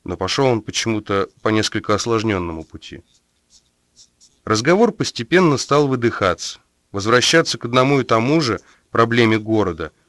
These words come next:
и мы, шел уже второй час нашего визита, чтобы оживить его, попросили разрешения сняться вместе с ним. Он категорически отказался. «Нет, нет», — решительно сказал он, — «я ни с кем не фотографируюсь, не надо».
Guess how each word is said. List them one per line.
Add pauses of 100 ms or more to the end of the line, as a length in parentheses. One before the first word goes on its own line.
(320)
и
мы, (320)
шел
уже (100)
второй
час
нашего
визита, (400)
чтобы
оживить
его,
попросили
разрешения
сняться
вместе
с
ним. (580)
Он
категорически
отказался. (400)
«Нет,
нет», —
решительно
сказал
он, — (280)
«я
ни
с
кем
не
фотографируюсь,
не
надо».